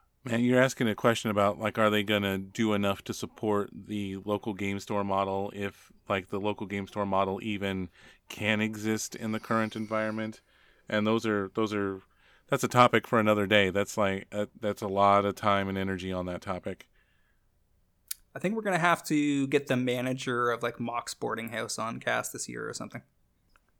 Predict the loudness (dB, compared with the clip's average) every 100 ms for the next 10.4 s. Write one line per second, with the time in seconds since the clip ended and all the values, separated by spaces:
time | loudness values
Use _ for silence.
0 | _ _ -8 -6 -6 0 0 0 0 0
1 | -2 -6 -12 -8 -6 -4 -4 -6 -6 -8
2 | -6 -6 -6 -6 -8 -10 _ -8 -8 -6
3 | -8 -8 -12 _ _ _ _ _ _ _
4 | -2 -2 4 4 4 4 2 0 -4 -4
5 | 0 2 2 0 -2 -2 0 0 0 -2
6 | 0 0 0 -4 -2 0 0 0 0 -2
7 | -6 -4 -4 -4 -4 -6 -8 -6 -6 -8
8 | -16 _ _ _ -6 -2 2 2 0 -6
9 | -2 0 0 0 0 4 4 4 2 2
10 | 4 4 4